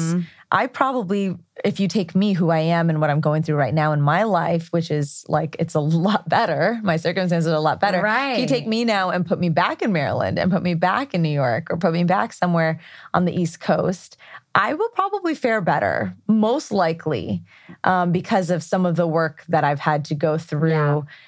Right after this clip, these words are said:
Speaker 2: and just the mindset work. I will s-, probably still experience that downside of, you know, not having the sunshine, not,
Speaker 1: Mm-hmm.
Speaker 2: you know, it's colder, not
Speaker 1: So you're inside more.
Speaker 2: Yeah, I'll be
Speaker 1: It's
Speaker 2: inside more. So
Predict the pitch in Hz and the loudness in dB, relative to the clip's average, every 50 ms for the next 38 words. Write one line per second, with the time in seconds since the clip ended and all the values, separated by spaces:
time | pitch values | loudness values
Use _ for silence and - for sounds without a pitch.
0 | _ - 190 185 170 175 170 - 185 180 175 180 185 190 190 - - - 180 175 | _ -2 0 0 0 0 0 0 2 2 2 2 2 0 0 0 0 0 0 0
1 | 160 165 180 170 - - 175 180 185 175 175 180 170 - - - - - - 147 | 0 0 -2 -2 -2 -2 0 0 0 0 0 -2 -2 -4 -8 -12 -10 -6 -2 -2
2 | 165 156 160 180 190 185 165 - - - - - 160 151 165 185 247 285 330 370 | 0 0 0 0 0 -2 -2 -4 -8 -8 -4 -2 0 2 2 2 2 0 -2 -4
3 | 359 _ _ - - - - _ _ - - - - - - 190 185 - - - | -6 _ _ -20 -20 -20 -20 _ _ -20 -20 -20 -10 -4 -2 -2 -2 -2 -4 -4
4 | - 190 175 185 190 190 190 190 202 202 - - 180 180 165 147 - 170 151 143 | -2 0 0 0 0 0 0 0 -2 -2 -2 0 2 2 2 2 0 -2 -2 0
5 | - 180 165 160 160 160 165 170 170 170 170 175 175 175 170 165 - - 180 165 | 0 0 2 2 2 2 2 2 2 2 2 2 2 0 0 0 0 0 0 0
6 | 160 160 165 170 170 170 170 160 156 143 147 170 180 165 151 143 147 160 160 156 | 2 2 0 0 0 0 0 0 0 -2 -2 -2 0 0 2 2 2 2 2 2
7 | 151 151 165 165 170 165 180 170 165 165 - - 170 185 185 170 - 165 165 160 | 0 0 0 0 0 0 0 0 0 0 0 0 0 0 0 0 0 0 0 0
8 | 160 156 151 156 160 160 160 - _ _ _ - 185 180 170 185 185 175 170 165 | 0 0 2 2 0 0 -2 -6 _ _ _ -18 -16 -6 -2 0 2 2 2 2
9 | 165 165 160 160 180 170 - 170 - - - - - 208 202 180 190 185 185 185 | 2 2 0 0 -2 -2 -4 -6 -6 -8 -6 -2 0 0 0 2 2 2 2 2
10 | 180 175 165 170 170 - - 208 196 202 190 185 185 170 - 160 151 156 165 170 | 0 2 2 2 2 2 0 0 0 -2 -2 -2 -2 -2 -2 -2 -2 -2 -4 -4
11 | 170 175 170 202 214 240 254 208 175 - 190 190 185 175 214 208 196 196 202 - | -2 -2 0 2 2 2 2 2 0 0 0 0 0 0 0 0 0 0 -2 0
12 | - 208 202 - 202 202 - | 0 0 0 0 0 -2 -2